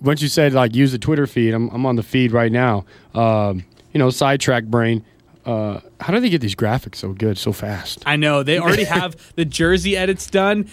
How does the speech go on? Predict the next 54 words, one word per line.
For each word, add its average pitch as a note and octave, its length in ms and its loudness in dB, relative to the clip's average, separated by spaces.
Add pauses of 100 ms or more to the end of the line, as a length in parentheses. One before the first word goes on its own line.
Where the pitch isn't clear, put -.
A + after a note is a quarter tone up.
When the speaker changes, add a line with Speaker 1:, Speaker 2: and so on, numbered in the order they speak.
(120)
Speaker 2:
They F3 120 0
have F3 160 -2
the D3 80 -2
team G3+ 440 0
that G3+ 200 2
they're G3 120 2
going G3 320 2
to. A3 240 -2
It's - 360 -6
like D#3+ 240 0
they, E3 280 0
they E3+ 140 -2
have E3+ 220 -4
all F#3 280 2
this F#3 200 0
already F3 320 -2
completed, D#3 640 -4 (260)
uh, D3+ 200 0
before F3 340 0
it D#3+ 80 0
even D3+ 220 -2
happens, D3 500 -4
which D3 160 -4
is C3+ 80 -6
pretty E3+ 220 -2
amazing. C#3+ 480 -2 (260)
Um, E3+ 300 0
I'm B3+ 160 -2
looking D#4+ 240 0
at B3 160 -2
Indiana, G#3 520 2
who's F#3+ 200 -2
picking G#3+ 400 -2
at E3 160 -2
sixth. - 520 -2 (220)
They G3+ 240 2
could, D4 300 -2
uh, F3+ 200 -6
in G#3 160 0
my A3 140 0
mock G3 300 0
draft G3+ 240 -2
that G3+ 80 0
I F3+ 60 2
wrote F3+ 220 2
today, F3 200 -2
I E3 80 0
have G3 160 -2
them G3+ 140 -2
taking F#3+ 360 -2
Benedict E3 460 0
Mathurin D#3 600 -2
out D3 140 0
of C3+ 160 -4